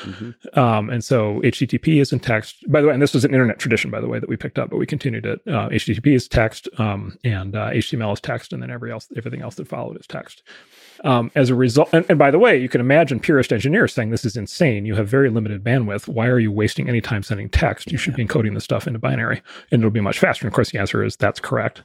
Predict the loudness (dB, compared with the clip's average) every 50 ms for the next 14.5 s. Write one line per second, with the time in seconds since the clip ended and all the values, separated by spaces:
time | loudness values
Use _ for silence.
0 | _ -20 -20 -20 -18 -18 -18 -20 -20 _ 0 2 2 2 2 0 2 2 4 4
1 | 4 4 4 2 2 4 4 4 4 2 0 0 -2 -2 -4 -6 -8 -6 -2 -2
2 | -2 -2 0 -2 -2 -2 0 -2 -2 -2 -4 -6 -4 0 0 0 0 0 -2 0
3 | 2 2 2 2 4 4 4 4 4 4 2 2 4 4 2 4 4 2 2 2
4 | 0 0 2 0 0 0 2 2 2 2 0 -6 -10 -8 -6 -6 -6 -6 -8 -10
5 | -10 -6 -4 -4 -4 -2 -2 -2 -2 0 2 2 2 2 2 2 0 0 0 0
6 | -2 0 2 2 2 2 2 2 2 0 0 0 0 0 0 -2 -4 -8 -6 -4
7 | -4 -6 -6 -8 _ _ -2 0 0 0 2 2 2 2 2 2 2 2 4 2
8 | 2 0 -2 -2 -2 -2 -2 0 0 0 0 -2 -4 -6 -6 -8 -6 -6 -4 -4
9 | -4 -4 -6 -4 0 2 2 2 2 0 -2 -2 -2 -2 -4 -4 -6 -6 -6 -6
10 | -8 -10 -10 -12 -10 -8 -6 -6 -6 -6 -8 -10 -10 -12 -14 -14 _ _ -20 -20
11 | -20 -20 -20 -20 -20 -20 _ _ _ -6 -6 -4 -6 -6 _ -6 -6 -4 -4 -2
12 | 2 4 4 6 6 6 4 4 4 2 2 2 2 2 2 2 2 0 0 2
13 | 2 2 2 2 0 0 2 2 2 0 0 -2 0 2 4 4 4 2 0 -2
14 | 0 2 2 2 2 0 -2 -4 -8